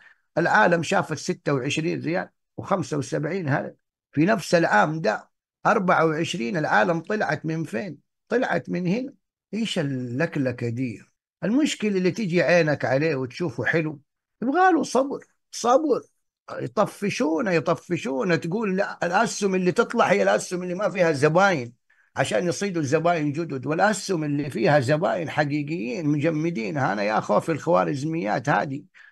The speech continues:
كاشفة الدنيا كده ولعبة لعب. شوف الأسهم اللي عليها الكلام، شكل العالم كلها في وسطها والمضاربين. قال لك: "يا عمي نطلع لهم هو يرشونا،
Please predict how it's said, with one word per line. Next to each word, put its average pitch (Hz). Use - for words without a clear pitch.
كاشفة 196
الدنيا 160
كده 175
ولعبة 160
لعب. 170
شوف 370
الأسهم 220
اللي 190
عليها 208
الكلام، 175
شكل 233
العالم 208
كلها 208
في 135
وسطها 196
والمضاربين. 151
قال 202
لك: 196
"يا 175
عمي 190
نطلع 180
لهم 190
هو 214
يرشونا، 233